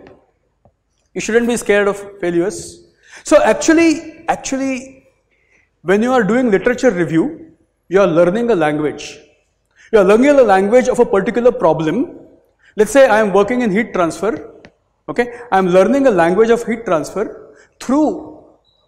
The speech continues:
through many people who have worked in that area. Okay, and,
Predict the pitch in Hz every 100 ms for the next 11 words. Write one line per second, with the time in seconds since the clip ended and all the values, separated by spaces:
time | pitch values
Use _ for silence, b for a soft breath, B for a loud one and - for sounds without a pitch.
0 | _ _ _ 208 240 233 160 196 262 254
1 | 254 269 233 233 220 180 208 214 196 180
2 | 156 143 135 117 - - _ _ _ _
3 | _ _ _ _ _ _ _ _ _ _
4 | - 151 185 - - - - _ _ _
5 | _ 202 277